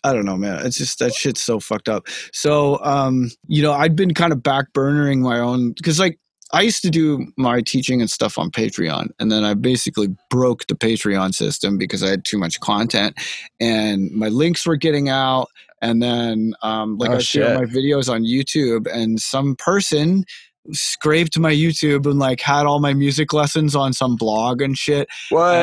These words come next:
Speaker 1: And,
Speaker 2: Oh,
Speaker 1: yeah, and
Speaker 2: man.
Speaker 1: then people, like, I would see all my stuff, like, making the rounds and stuff. Like, I'd, I'd post it, and then, like, a week later, it would be out. So I was like, "Damn, I need a secure
Speaker 2: Yeah.
Speaker 1: thing where, like, all my content's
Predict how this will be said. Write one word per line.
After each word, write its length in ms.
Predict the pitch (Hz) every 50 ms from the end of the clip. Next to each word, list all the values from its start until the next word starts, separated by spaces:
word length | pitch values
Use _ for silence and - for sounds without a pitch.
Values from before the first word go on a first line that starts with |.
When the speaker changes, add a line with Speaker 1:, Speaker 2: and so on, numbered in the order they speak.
| 165 -
Speaker 1:
And, 260 | 160 127 127 127 120 - -
Speaker 2:
Oh, 200 | 135 127 113 -
Speaker 1:
yeah, 160 | 170 175 160
and 100 | 151 156
Speaker 2:
man. 120 | 156 156
Speaker 1:
then 40 | 151
people, 280 | - - 175 143 165 160
like, 200 | 151 151 135 -
I 100 | 135 131
would 120 | 139 135
see 220 | - - - 147 147
all 140 | 143 143 135
my 160 | 131 131 131
stuff, 480 | 120 - - - 131 123 123 123 -
like, 240 | - 123 117 110 -
making 320 | 120 120 120 120 - 127 120
the 100 | 117 110
rounds 480 | 110 110 113 117 113 113 117 113 -
and 100 | 120 117
stuff. 300 | - - - - 117 113
Like, 180 | 113 117 110 -
I'd, 200 | 117 123 131 127 -
I'd 160 | 147 151 143 -
post 300 | - 151 151 - - 196
it, 100 | 175 147
and 100 | 151 139
then, 80 | 135
like, 180 | 131 127 117 -
a 60 | 113
week 420 | 113 113 113 123 151 143 - -
later, 440 | - 127 123 120 117 113 101 92 - - - - _ _ _ -
it 60 | 113
would 100 | 110 95
be 140 | 104 113 117
out. 180 | 110 101 95
So 100 | - -
I 40 | 110
was 80 | 107 -
like, 160 | 110 101 -
"Damn, 280 | - 139 139 127 113
I 120 | 87 110 135
need 180 | 135 143 143 135
a 140 | 123 113 92
secure 800 | - - - - - - - - 131 131 131 131 123 113 104 - - _ _ _ _ _ _ _ _ _ -
Speaker 2:
Yeah. 240 | 113 117 131 135 120
Speaker 1:
thing 320 | 101 - 127 - - 117
where, 180 | 117 117 113 107
like, 160 | 113 110 107
all 140 | 110 131 131
my 100 | 131 127
content's 500 | - 135 131 127 117 - 123 123 -